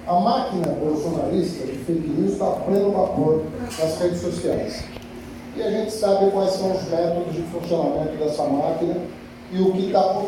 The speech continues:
trás disso. A ideia é minar a democracia, é abandonar o fair play, o jogo justo, que é uma coisa muito delicada o que tá acontecendo. Mas hoje, chegou ao meu conhecimento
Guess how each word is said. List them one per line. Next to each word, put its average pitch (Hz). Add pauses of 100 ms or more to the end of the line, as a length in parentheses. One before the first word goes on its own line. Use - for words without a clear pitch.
trás 170
disso. 151 (500)
A 160
ideia 180
é -
minar 175
a -
democracia, 156 (520)
é - (960)
abandonar 180
o 170
fair 170 (100)
play, 175
o 139
jogo 151
justo, 180 (440)
que -
é -
uma -
coisa 220
muito 214
delicada 175
o 170
que -
tá -
acontecendo. 175
Mas 190
hoje, - (520)
chegou 196
ao 226
meu 214
conhecimento 170